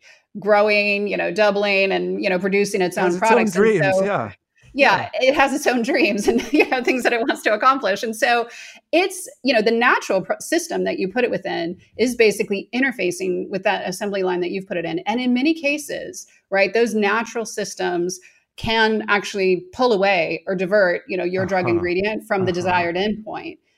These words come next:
Speaker 1: um,
Speaker 2: Uh-huh.
Speaker 1: just, you know, because of these interactions.
Speaker 2: That's the weird thing. Like, the yeast is making you
Speaker 1: <laughs>
Speaker 2: crazy, but, like,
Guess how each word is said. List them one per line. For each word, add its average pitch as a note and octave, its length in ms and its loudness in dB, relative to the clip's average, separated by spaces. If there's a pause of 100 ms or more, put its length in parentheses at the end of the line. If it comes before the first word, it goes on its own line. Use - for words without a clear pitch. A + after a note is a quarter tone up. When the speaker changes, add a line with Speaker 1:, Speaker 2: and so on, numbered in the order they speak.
(100)
Speaker 1:
um, G3 180 4
Speaker 2:
Uh-huh. F3 60 -2
Speaker 1:
just, G#3+ 500 2
you A3 80 0
know, F#3+ 140 4
because G3 300 2
of G3+ 120 2
these F#3+ 260 0
interactions. F#3+ 800 -4
Speaker 2:
That's A#3+ 300 2
the A#3 100 2
weird C4 380 0
thing. D#3+ 140 2
Like, F3+ 220 2
the F#3+ 80 2
yeast A#3+ 320 2
is G3 140 0
making G#3 280 0
you F3+ 80 -4
Speaker 1:
<laughs> - 100 -4
Speaker 2:
crazy, D#3+ 420 2
but, E3 220 0
like, F3 200 2